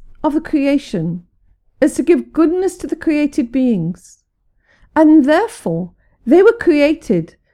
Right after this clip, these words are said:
so they have the will to receive all goodness. But by the very fact of their receiving,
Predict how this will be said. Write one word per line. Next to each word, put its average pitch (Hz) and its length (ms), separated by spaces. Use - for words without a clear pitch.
so - 160
they 320 180
have 349 440
the 294 100
will 262 400
to 240 200
receive 233 760
all 262 180
goodness. 226 720
But 302 200
by 381 200
the 330 160
very 440 340
fact - 600
of 285 100
their 294 180
receiving, 240 840